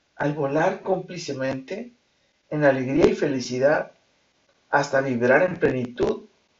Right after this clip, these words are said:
bajo la magia y la belleza de su mirada de miel.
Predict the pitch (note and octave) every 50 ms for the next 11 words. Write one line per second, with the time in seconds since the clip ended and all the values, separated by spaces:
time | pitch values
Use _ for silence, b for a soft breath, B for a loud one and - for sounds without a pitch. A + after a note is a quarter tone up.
0 | _ _ _ _ _ _ _ _ _ _ D3+ - - - B2+ A#2 G#2 G2+ G#2 A#2
1 | B2+ C#3 D3 D3+ - - D#3 D3+ D3+ D3+ D3 D3+ _ _ _ _ _ - C3 B2
2 | A#2 A2 G#2+ A2 A2 A2 A2+ A#2+ B2+ C3 - - C3 B2+ - - - _ _ _
3 | _ _ _ _ _ _ _ _ _ _ _ _ _ _ _ _ _ _ - A#2
4 | A2+ - - A#2 G#2+ A2 A2 G#2 G#2 G2 G2+ G#2 G2+ G2 G2 - - - _ _
5 | _ _ _ _ _ _ _ _ _ _ _ _ _ _ _ _ _ _ _ _
6 | - F#2+ F2 D#2+ D#2 C#2 - -